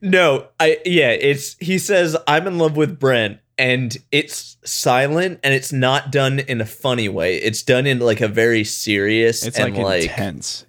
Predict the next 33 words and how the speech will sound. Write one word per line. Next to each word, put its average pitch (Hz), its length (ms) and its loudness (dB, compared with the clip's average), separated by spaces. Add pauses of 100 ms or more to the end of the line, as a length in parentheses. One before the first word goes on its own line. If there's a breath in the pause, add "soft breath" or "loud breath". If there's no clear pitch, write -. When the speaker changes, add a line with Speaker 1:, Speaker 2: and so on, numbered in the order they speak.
Speaker 2:
Yeah. - 120 -4
Speaker 1:
sad 123 500 0
way. - 480 -8 (160)
Speaker 2:
Yeah. 82 340 -10 (220)
Speaker 1:
Um, 101 380 0
Speaker 2:
Yeah. 104 380 -2 (260)
And, 113 180 0
Speaker 1:
because, 127 340 2
Speaker 2:
but 143 140 0
Speaker 1:
like, 139 160 0
Speaker 2:
it, - 80 -6
Speaker 1:
I 120 120 0
Speaker 2:
okay. - 20 -2
Speaker 1:
think 160 380 -2 (920)
Speaker 2:
But 131 240 0
take 165 260 2
your, - 100 6
Speaker 1:
<laughs> - 40 0
'cause - 80 -2
I 190 140 4
Speaker 2:
okay, 135 80 -2
Speaker 1:
think 139 200 2
Speaker 2:
but 139 140 -2
Speaker 1:
if - 60 -2
Speaker 2:
take 160 200 -2
yourselves 156 540 -2
out 127 280 2
of 120 280 -6
D 120 180 -2
Hay's 113 380 -4
shoes 95 500 -8
real 92 160 -8
quick. - 440 -12